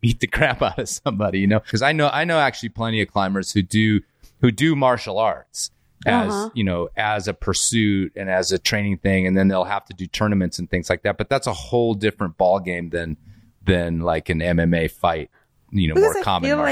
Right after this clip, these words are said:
Speaker 1: martial arts.
Speaker 2: climbing and fighting, like, both to me are scary things, right? It's
Speaker 1: Yeah,
Speaker 2: like,
Speaker 1: for sure.
Speaker 2: it's a challenge, right? I, I still think it's more scary climbing than fighting.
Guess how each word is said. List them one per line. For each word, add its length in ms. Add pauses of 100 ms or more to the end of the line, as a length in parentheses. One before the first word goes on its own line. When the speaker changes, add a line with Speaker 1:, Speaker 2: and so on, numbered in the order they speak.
Speaker 1:
martial 120
arts. 100
Speaker 2:
climbing 500 (300)
and 260 (100)
fighting, 520
like, 320 (100)
both 360
to 100
me 340
are 220
scary 480
things, 420
right? 320
It's 140
Speaker 1:
Yeah, 120
Speaker 2:
like, 180 (120)
Speaker 1:
for 80
sure. 220
Speaker 2:
it's 80
a 80
challenge, 540
right? 200 (260)
I, 180 (180)
I 80
still 280
think 220
it's 120
more 160
scary 360
climbing 560
than 160
fighting. 460